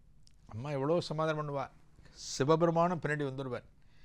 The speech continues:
இதன் பிறகு இங்கிருந்து புறப்பட்டு போய் தான் பழனி மலைக்கு மேல நிற்பார். சக்திகிரின்னு பேர். இன்னைக்கு நம்ம பார்க்குறோம் இல்லையா, மலை கோவில் பார்க்குறோம் இல்லையா,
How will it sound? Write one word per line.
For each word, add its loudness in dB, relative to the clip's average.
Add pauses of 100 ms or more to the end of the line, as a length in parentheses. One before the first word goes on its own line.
(760)
இதன் 0
பிறகு 6
இங்கிருந்து 6
புறப்பட்டு 4
போய் 4
தான் 2 (260)
பழனி 6
மலைக்கு 2
மேல -2
நிற்பார். -8 (120)
சக்திகிரின்னு 0
பேர். -10 (760)
இன்னைக்கு -6 (100)
நம்ம -6
பார்க்குறோம் -2
இல்லையா, -4
மலை 0 (160)
கோவில் -4
பார்க்குறோம் -4
இல்லையா, -4